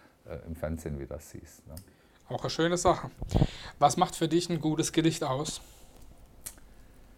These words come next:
Speaker 1: Wow, gute Frage.
Speaker 2: Hat jeder da sicherlich seine eigene Ansicht,
Speaker 1: Ich
Speaker 2: aber
Speaker 1: hab,
Speaker 2: für dich?
Speaker 1: ich hab überhaupt keinen Anspruch an eine möglichst korrekte Form. Für mich ist ein gutes Gedicht,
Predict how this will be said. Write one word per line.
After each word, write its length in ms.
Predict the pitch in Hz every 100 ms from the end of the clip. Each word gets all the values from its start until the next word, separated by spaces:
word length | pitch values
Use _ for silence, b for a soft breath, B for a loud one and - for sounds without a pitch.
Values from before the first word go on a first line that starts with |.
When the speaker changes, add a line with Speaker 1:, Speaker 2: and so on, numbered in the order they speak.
| b b - - - - - - - - - - - -
Speaker 1:
Wow, 320 | 78 90 73 - B B -
gute 280 | - 90 90
Frage. 460 | - 82 95 135 156 - -
Speaker 2:
Hat 140 | 131
jeder 300 | 139 143 156
da 120 | 151
sicherlich 380 | 139 135 139 131
seine 240 | - 135
eigene 240 | 131 131 156
Ansicht, 380 | 165 151 165 -
Speaker 1:
Ich 60 |
Speaker 2:
aber 80 | 147
Speaker 1:
hab, 100 | 139
Speaker 2:
für 140 | - 131
dich? 340 | 139 - - - -
Speaker 1:
ich 200 | - 117 127
hab 200 | - -
überhaupt 440 | 120 113 120 -
keinen 320 | - 110 113
Anspruch 720 | - 113 - - 117 113 - -
an 360 | 87 95 98 -
eine 560 | - 85 92 90 90 - 85
möglichst 560 | 92 101 107 - -
korrekte 580 | - 80 92 - - 90
Form. 680 | - - 78 69 117 185 208 _ _ _ b b b b b b
Für 160 | - 90
mich 200 | 107 -
ist 160 | 143 117
ein 80 |
gutes 380 | 104 110 113 -
Gedicht, 460 | 95 - 131 -